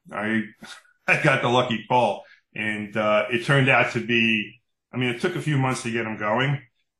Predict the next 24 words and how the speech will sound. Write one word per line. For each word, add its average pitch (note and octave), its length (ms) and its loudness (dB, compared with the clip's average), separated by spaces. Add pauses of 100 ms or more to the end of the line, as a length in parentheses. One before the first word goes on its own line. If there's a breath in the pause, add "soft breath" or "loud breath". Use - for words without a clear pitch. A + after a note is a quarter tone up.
(140)
but A2+ 120 2
once C#3 260 0
he A#2 120 -2
did, A#2+ 400 -2
it A#2 100 -6
just, A#2 180 -6
we A#2 80 0
spoke A#2+ 260 0
for A#2+ 120 -4
well A#2 200 2
over G#2+ 300 -2
a G#2+ 40 -2
year, A2 300 -2
year G#2+ 160 -4
and G#2 100 -6
a F#2+ 40 -6
half, G#2 260 -4
two A2 100 -6
years, G#2 560 -4
and G2 680 -8
it G#2 180 -4
was G2 240 -10
just - 460 -12
incredible. G2 680 -12